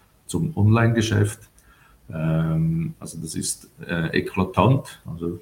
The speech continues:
den Job könnten wir eigentlich auch abschalten, ganz ehrlich gesagt. Und, ähm, ja,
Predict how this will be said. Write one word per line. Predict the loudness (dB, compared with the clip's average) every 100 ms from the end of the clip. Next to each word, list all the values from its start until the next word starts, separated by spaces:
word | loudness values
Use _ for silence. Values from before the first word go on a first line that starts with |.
| -8
den | -6
Job | 0 0 2
könnten | 2 2 2 0
wir | 0
eigentlich | 0 0
auch | -2 -4
abschalten, | -6 -6 -12 -14 -18 -18 -18 _ _ -12
ganz | -8 -4
ehrlich | -2 -2 -6
gesagt. | -8 -4 -2 -4 -8 -16 -12
Und, | -6 -4 -4
ähm, | -8 -10 -8 -8 -10 -20 -20 -20 -16 -14 -14 -16 _ _ -16 -10 4
ja, | 6 6